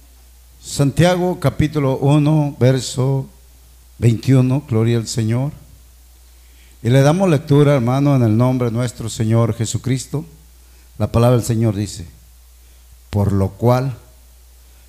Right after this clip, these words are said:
desechando toda inmundicia y toda abundancia de malicia, recibid con macedumbre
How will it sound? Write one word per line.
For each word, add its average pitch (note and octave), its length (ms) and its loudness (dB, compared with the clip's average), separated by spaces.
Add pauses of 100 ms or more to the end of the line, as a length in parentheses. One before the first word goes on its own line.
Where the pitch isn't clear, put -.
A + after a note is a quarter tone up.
(140)
desechando D3 840 0
toda C#3+ 560 -2
inmundicia A2 960 -4 (720)
y G#2 100 -6
toda D3+ 500 0
abundancia A2+ 840 -2
de G#2+ 120 0
malicia, G#2 680 -4 (800)
recibid C3+ 840 0
con C3+ 320 -2
macedumbre A#2+ 1300 -2